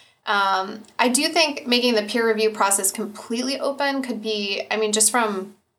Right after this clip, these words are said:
you know, I'm a younger scientist and I'm kinda just starting out. Uh, and, you know, especially if you were reviewing somebody's paper who was much more senior than you in the field, like, I think that could be,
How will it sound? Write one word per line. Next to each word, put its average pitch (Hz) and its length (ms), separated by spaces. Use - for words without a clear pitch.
you 220 100
know, 208 200
I'm 214 140
a 220 40
younger 196 420
scientist 254 840
and 190 260
I'm 196 440
kinda 220 260
just 214 240
starting 214 380
out. 339 360
Uh, 214 360
and, 208 320
you - 100
know, 202 280
especially 269 340
if 240 60
you 240 100
were 220 140
reviewing 208 600
somebody's 190 460
paper 190 420
who - 80
was 190 140
much 190 240
more 180 160
senior 190 480
than 185 160
you 185 240
in 170 100
the 170 80
field, 185 460
like, - 180
I - 60
think 196 240
that - 180
could - 180
be, - 420